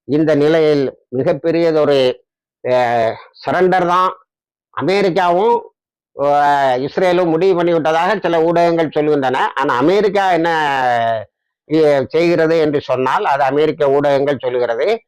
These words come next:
"நம்ம வந்து ஒரு ஸ்பெஷல் என்வாயை அனுப்பி யமனோட பேசி இந்த தாக்குதலை நிறுத்துவோம்" என்று சொல்லி இருக்கிறது.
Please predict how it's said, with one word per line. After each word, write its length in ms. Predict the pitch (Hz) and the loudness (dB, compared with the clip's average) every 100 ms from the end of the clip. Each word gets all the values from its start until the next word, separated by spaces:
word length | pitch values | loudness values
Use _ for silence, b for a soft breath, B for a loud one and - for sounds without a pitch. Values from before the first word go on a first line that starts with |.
| _ _ | _ _
"நம்ம 340 | _ 127 143 156 | _ -4 0 0
வந்து 400 | 147 156 226 240 | 0 2 0 0
ஒரு 220 | 135 143 | -2 -4
ஸ்பெஷல் 420 | 120 - 139 175 156 | -4 -4 -2 0 0
என்வாயை 500 | 143 151 151 147 139 | 0 0 0 2 2
அனுப்பி 640 | 123 147 135 165 202 214 _ _ _ 127 | 0 -2 -4 0 0 0 _ _ _ -6
யமனோட 540 | 143 156 185 180 165 151 | -2 0 2 2 0 -2
பேசி 760 | - 147 180 - 165 190 214 - _ _ | 0 0 0 0 0 2 2 -2 _ _
இந்த 280 | 135 151 139 | -4 -2 -2
தாக்குதலை 600 | - 127 170 160 147 151 | -2 -4 -4 -2 0 0
நிறுத்துவோம்" 720 | 131 135 147 170 143 135 135 - | 0 -2 -4 -2 2 2 0 -8
என்று 280 | _ 131 143 | _ -8 -8
சொல்லி 260 | 127 135 147 | -4 -2 -2
இருக்கிறது. 600 | 135 120 120 135 214 | -2 -6 -4 0 0